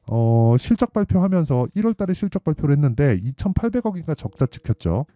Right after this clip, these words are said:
그랬는데도 불구하고 빠지고 빠졌어요. 왜? 에코프로 비엠이 남아있으니까. 근데 지금 에코프로 비엠 어때요? 적자 천백 억 찍었습니다.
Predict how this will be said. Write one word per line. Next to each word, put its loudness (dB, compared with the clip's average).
그랬는데도 0
불구하고 0
빠지고 -2
빠졌어요. -2
왜? 0
에코프로 2
비엠이 -2
남아있으니까. -10
근데 4
지금 -2
에코프로 0
비엠 -2
어때요? -2
적자 0
천백 -6
억 -2
찍었습니다. -8